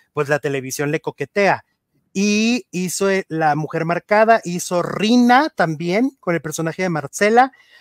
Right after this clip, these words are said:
hizo Lo imperdonable, con un personaje que se llamaba Sonia, y también estuvo en un clásico de clásicos, Ana del Aire, de Angélica María,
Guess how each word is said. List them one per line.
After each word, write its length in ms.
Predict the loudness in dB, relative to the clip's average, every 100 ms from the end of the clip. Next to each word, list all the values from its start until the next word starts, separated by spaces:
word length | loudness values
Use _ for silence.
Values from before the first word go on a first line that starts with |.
| _
hizo 320 | -4 0 2
Lo 160 | 2 2
imperdonable, 1300 | 0 -2 -2 -2 -2 -2 0 0 0 -2 -2 -2 -4 -12
con 180 | -6 -4
un 60 | -4
personaje 460 | -6 -6 -6 -6
que 100 | -10
se 120 | -10 -6
llamaba 400 | -4 -2 -2 -4
Sonia, 680 | -4 -2 -2 0 0 -2 -4 _ _ _ _
y 180 | -2
también 880 | 6 8 10 8 6 8 10 10 8 4
estuvo 420 | 2 2 0 2
en 100 | 2
un 120 | 2
clásico 800 | 0 4 6 8 6 2 -6 -2
de 100 | -2
clásicos, 800 | -2 -2 -2 -2 -8 -12 -14 -16 -20 _ _ _
Ana 420 | 2 2 4 2
del 260 | 2 0 2
Aire, 680 | 2 2 -2 -4 -4 -8 -12 _ _ -8
de 120 | -6
Angélica 520 | -4 -4 -6 -2 -2
María, 480 | 0 -2 0 -2 -4